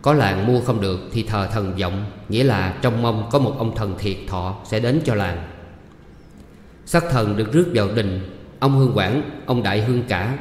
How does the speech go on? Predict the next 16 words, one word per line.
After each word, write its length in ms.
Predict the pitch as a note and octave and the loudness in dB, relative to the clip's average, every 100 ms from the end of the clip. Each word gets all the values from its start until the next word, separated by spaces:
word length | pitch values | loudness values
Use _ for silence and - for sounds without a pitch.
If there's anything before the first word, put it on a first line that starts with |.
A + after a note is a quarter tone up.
| - | -2
cùng 160 | A#2+ G#2 | -2 0
các 220 | D#3 - | -2 0
ông 220 | C3 B2 | 0 2
Hậu 240 | G2 F#2+ G#2+ | 0 0 0
Hiền, 420 | G#2+ F#2+ - - - | 0 0 -4 -10 -6
ông 300 | A#2+ A#2+ A#2 C3 | -2 0 0 4
Kế 120 | D3 | 4
Hiền 480 | C3 G#2 F#2+ - - - - - | 4 2 0 -6 -12 -18 -14 -2
liền 320 | A2 G#2 G2+ | 0 2 2
bái 160 | A#2 D#3 | 2 2
sắc 340 | E3 D#3+ A2+ | -2 -4 -4
mà 80 | G2+ | -2
thỉnh 220 | G#2+ C3 | 0 2
vào 160 | A#2 F2+ | 2 0
chánh 240 | - D3+ | 2 2
điện. 360 | A#2 F2+ G2 | 2 0 -4